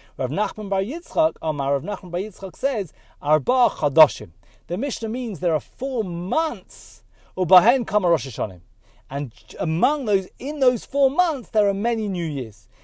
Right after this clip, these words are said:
In other words, Rebbe didn't mean there are four New Years in the year. He meant there are four months in which there is a New Year.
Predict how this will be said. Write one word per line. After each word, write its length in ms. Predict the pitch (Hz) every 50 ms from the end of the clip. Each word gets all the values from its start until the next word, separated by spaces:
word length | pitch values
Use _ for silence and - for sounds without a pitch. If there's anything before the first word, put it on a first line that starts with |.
| - - -
In 100 | 196 254
other 160 | 285 285 262
words, 280 | 240 220 208 156 160
Rebbe 400 | 175 160 165 233 285 302 311 269
didn't 240 | 202 233 202 202 190
mean 180 | 196 202 196 180
there 140 | 170 151 147
are 40 |
four 380 | 131 - - - 208 214 202 180
New 200 | 170 185 202 196
Years 640 | 170 139 147 190 240 285 254 170 131 127 - - -
in 120 | - 135 117
the 80 | 117
year. 260 | 107 104 107 107 110
He 120 | 110 123 160
meant 220 | 175 202 202 202
there 120 | 160 160 160
are 60 | 151
four 320 | - - - 269 285 254
months 840 | 208 185 175 175 185 214 294 339 339 294 233 208 202 175 - - - - -
in 220 | - 254 254 233 220
which 260 | 240 262 233 170 -
there 160 | - 202 190
is 80 | 180 156
a 80 | 165
New 160 | 165 156 151 147
Year. 240 | 139 135 127 127